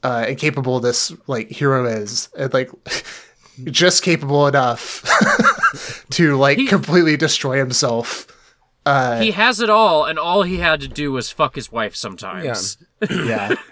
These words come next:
Speaker 3: Well, and there's also, I mean, um, in some ways, the, this movie's also a little bit the Steven Spielberg quote from Steven <clears throat> Spielberg watching the, the Oscars nominations,
Speaker 2: <laughs>
Speaker 3: um, where he says,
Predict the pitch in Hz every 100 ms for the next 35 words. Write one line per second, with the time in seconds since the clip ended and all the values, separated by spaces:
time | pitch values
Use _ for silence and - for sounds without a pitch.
0 | _ 240 233 214 254 262 254 233 220 -
1 | 202 165 - 180 185 160 139 123 - _
2 | _ _ - 208 165 135 117 101 90 -
3 | _ _ _ _ _ _ - 202 190 233
4 | 208 180 156 156 151 143 147 160 143 -
5 | - 175 175 170 147 151 143 165 156 143
6 | 143 139 143 - 127 135 123 123 - 175
7 | 151 131 - 127 123 123 - 139 120 117
8 | 135 120 110 - _ - - 226 170 165
9 | 151 139 135 135 127 - 131 127 120 117
10 | - 131 127 120 113 123 127 - 120 117
11 | - - - 147 143 147 147 147 165 165
12 | 156 - - - - - 185 175 156 139
13 | 120 110 - - - 185 196 175 208 180
14 | 156 143 131